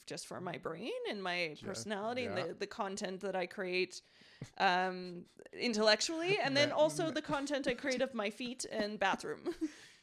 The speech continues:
Speaker 2: And the men that you just put down and they send you cash as
Speaker 1: I love
Speaker 2: well.
Speaker 1: it. I love being mean to men.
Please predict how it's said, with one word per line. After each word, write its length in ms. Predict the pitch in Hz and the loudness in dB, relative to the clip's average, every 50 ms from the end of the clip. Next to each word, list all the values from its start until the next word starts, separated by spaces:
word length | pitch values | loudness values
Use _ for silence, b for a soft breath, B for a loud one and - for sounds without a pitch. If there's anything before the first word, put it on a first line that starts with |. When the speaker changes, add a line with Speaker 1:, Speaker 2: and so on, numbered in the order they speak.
| _ - 104 | _ -16 -12
Speaker 2:
And 120 | 107 104 | -10 -8
the 60 | 107 107 | -6 -6
men 380 | 107 110 110 113 117 117 117 | -6 -6 -6 -6 -6 -6 -6
that 200 | 110 107 107 101 98 | -8 -8 -8 -10 -10
you 240 | 110 104 104 104 101 101 | -10 -10 -8 -8 -8 -8
just 360 | 104 107 104 98 - - - _ _ - | -8 -8 -8 -10 -12 -16 -18 _ _ -12
put 180 | - 127 - - | -10 -10 -8 -8
down 440 | - 113 117 127 135 143 147 127 107 | -6 -6 -4 -4 -4 -4 -4 -4 -6
and 140 | 98 95 95 | -8 -8 -8
they 120 | 95 117 | -10 -10
send 300 | - - 107 110 113 113 | -10 -10 -10 -8 -8 -10
you 40 | 107 | -10
cash 340 | - - - 110 117 123 - | -12 -12 -12 -10 -12 -12 -10
as 60 | - 247 | -10 -8
Speaker 1:
I 20 | |
love 220 | 247 240 240 240 | -4 -2 -2 -2
Speaker 2:
well. 80 | - 214 | -2 -4
Speaker 1:
it. 60 | - | -2
I 80 | - 240 | -2 -4
love 360 | 254 233 208 190 185 190 180 | -2 0 0 2 2 0 -2
being 300 | 180 196 185 170 180 170 | -4 -6 -6 -6 -8 -12
mean 220 | 165 170 160 160 - | -14 -14 -14 -14 -14
to 120 | - 208 - | -14 -14 -12
men. 460 | 208 220 - 214 - - - 247 | -12 -14 -14 -16 -16 -16 -16 -16